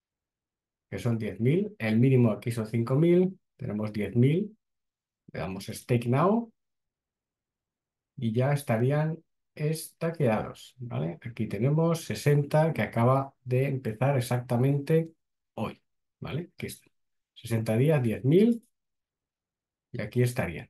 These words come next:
¿vale? Aquí estamos. Nada, muy sencillito, ¿vale? Muy, muy sencillo,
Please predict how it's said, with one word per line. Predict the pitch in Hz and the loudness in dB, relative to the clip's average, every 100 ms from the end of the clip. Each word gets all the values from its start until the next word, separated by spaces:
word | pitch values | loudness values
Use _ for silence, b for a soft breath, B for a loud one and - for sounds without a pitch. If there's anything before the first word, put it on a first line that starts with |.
| _ | _
¿vale? | 117 156 196 - _ _ - | -6 -6 -6 -12 _ _ -10
Aquí | 117 120 | -2 0
estamos. | - 120 - 202 | 0 -8 -4 -2
Nada, | 233 - | -2 -2
muy | 131 160 202 - - | 4 6 4 2 -6
sencillito, | 143 131 117 107 - - _ _ | -2 2 2 2 0 -10 _ _
¿vale? | - 147 185 - _ _ _ _ _ - | -4 -2 -2 -8 _ _ _ _ _ -6
Muy, | 135 156 | -2 2
muy | 160 160 180 180 - - | 2 4 2 0 -8 -12
sencillo, | - 120 117 160 160 117 - | 0 2 4 4 4 4 -2